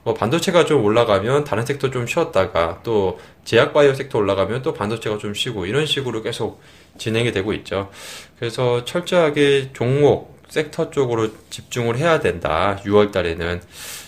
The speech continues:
그렇게 말씀드리도록 하겠고요. 어, 지금 전반적으로 이제 일 분기 실적 마감하고, 전반적으로 봤을 때 일단 시장 가이던스, 전망치랑, 아,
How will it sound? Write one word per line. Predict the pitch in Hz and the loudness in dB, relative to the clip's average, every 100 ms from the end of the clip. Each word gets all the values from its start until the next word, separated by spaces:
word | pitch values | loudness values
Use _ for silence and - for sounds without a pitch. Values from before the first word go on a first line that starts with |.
| - | -20
그렇게 | - 101 95 107 92 85 80 80 92 | -8 -6 -2 2 4 2 0 -4 -4
말씀드리도록 | 90 - 107 95 90 104 | -4 -2 -4 -4 -4 -4
하겠고요. | 147 135 113 131 131 - - - - - - _ | -4 -4 -4 -4 -6 -12 -12 -12 -14 -18 -20 _
어, | 123 127 127 | 0 2 2
지금 | - 147 175 | 0 2 2
전반적으로 | 160 131 156 170 160 156 | 4 4 6 4 4 4
이제 | 139 | 6
일 | 139 170 | 6 6
분기 | 175 175 | 6 4
실적 | - 156 - 160 139 | 2 -2 4 6 8
마감하고, | 110 107 127 165 151 123 123 92 82 | 6 4 2 0 2 4 4 4 2
전반적으로 | 104 113 123 123 127 | -2 -2 0 0 0
봤을 | 80 - 95 - | -2 -4 -8 -4
때 | 117 98 | 0 2
일단 | 92 95 107 | 0 -2 -4
시장 | - 151 151 143 139 131 - - | -2 2 4 4 0 -4 -8 0
가이던스, | 98 107 113 101 - - 82 76 | 4 4 2 -2 -6 -8 -8 -6
전망치랑, | 95 101 107 107 - 104 98 92 92 92 - - - _ | -6 -2 -2 -2 -4 -2 -2 -2 -6 -12 -20 -20 -20 _
아, | 87 85 | -8 -8